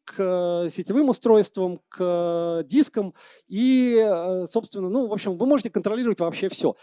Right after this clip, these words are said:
Это дорого, сложно, и, скорее всего, никто не будет никакой rootkit через M E делать,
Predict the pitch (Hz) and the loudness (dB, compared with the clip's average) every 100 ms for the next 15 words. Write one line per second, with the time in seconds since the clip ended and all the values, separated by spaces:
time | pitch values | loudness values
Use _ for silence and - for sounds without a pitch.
0 | - 180 208 285 254 196 202 247 233 185 | -12 -10 4 6 6 2 -2 4 4 4
1 | 180 185 226 233 - 190 214 - 214 196 | -2 -2 0 0 0 -2 -4 0 0 2
2 | 196 160 160 175 190 190 180 - 214 185 | 0 -2 -6 -10 0 0 0 -4 -8 -8
3 | - - 175 - 185 170 175 175 160 151 | -10 -18 -14 -4 0 0 0 -2 -2 2
4 | 359 320 | 2 2